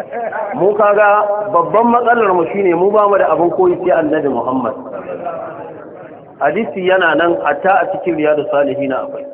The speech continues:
Lokacin da mutane guda uku suka tashi suka je suka kai ziyara gidan Annabi Muhammad. Suka tambaya Annabi yake yin ibada, aka ba su labari. Mai ruwaya ya ce, "Ka annahum taqalluha." Suna ganin kamar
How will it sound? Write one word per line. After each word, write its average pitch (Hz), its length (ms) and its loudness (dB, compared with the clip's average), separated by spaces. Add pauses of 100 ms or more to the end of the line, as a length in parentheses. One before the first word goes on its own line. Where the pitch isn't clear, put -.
(840)
Lokacin 185 520 0
da 175 80 2
mutane 175 440 2
guda 156 300 2
uku 170 200 -2
suka 160 220 -6
tashi 156 320 0
suka 165 220 -4
je 147 180 -6
suka 156 180 -8
kai 156 220 -4
ziyara 139 400 0
gidan 143 240 -4
Annabi 131 320 -6
Muhammad. 113 440 -10 (1120)
Suka 196 220 0
tambaya 170 560 2
Annabi 165 360 0
yake 160 220 -2
yin 143 200 -4
ibada, 131 380 -2
aka 170 200 -2
ba 151 220 2
su 156 80 -6
labari. 123 460 -2 (640)
Mai 131 200 0
ruwaya 175 420 4
ya 175 160 0
ce, 170 120 -4
"Ka 135 240 0
annahum 160 480 0
taqalluha." 156 1080 0 (1000)
Suna 175 220 2
ganin 165 240 0
kamar 156 260 -2